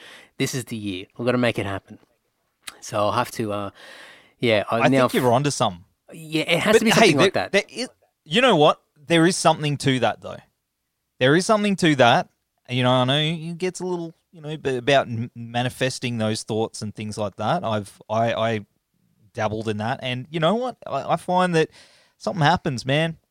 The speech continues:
Speaker 2: Just do it. Cut, take a picture out. What's your favorite Barnsey era? Farnsey era, I should say, not Barnsey.
Speaker 1: Well, I love
Speaker 2: Barnsey.
Speaker 1: Bar-, I love Barnsey as well, but, uh, oh, Farnsey era, yeah, but see,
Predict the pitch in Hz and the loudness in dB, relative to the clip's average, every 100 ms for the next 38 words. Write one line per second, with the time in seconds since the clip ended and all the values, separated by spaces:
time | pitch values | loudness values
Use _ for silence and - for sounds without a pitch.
0 | _ _ _ - 165 143 170 - _ _ | _ _ _ -8 0 4 4 2 _ _
1 | _ - 190 190 - - _ - 196 - | _ -2 0 0 -2 -16 _ 0 0 0
2 | - 196 - - - - 165 220 190 - | 0 0 4 6 6 6 4 4 2 4
3 | 170 156 143 127 127 135 135 110 110 87 | 4 4 0 2 4 2 -2 -2 -4 -6
4 | - _ _ _ _ 165 165 123 104 104 | -12 _ _ _ _ 2 2 0 -2 -2
5 | 95 90 - 95 101 90 101 127 101 101 | -2 -4 -8 -8 -8 -8 -6 -6 -6 -8
6 | 101 - - 127 135 139 113 104 - 170 | -10 -12 2 4 6 4 4 0 0 4
7 | 170 110 110 110 104 95 110 107 104 113 | 4 4 0 0 -4 -4 0 0 0 -2
8 | 143 123 117 113 113 113 120 - - - | 2 4 6 4 2 0 -4 -14 -20 -20
9 | - - 156 165 185 196 190 160 143 147 | -20 0 4 4 4 4 4 0 0 -4
10 | 156 165 151 147 - 175 143 | -2 -2 -4 -8 -8 -6 -6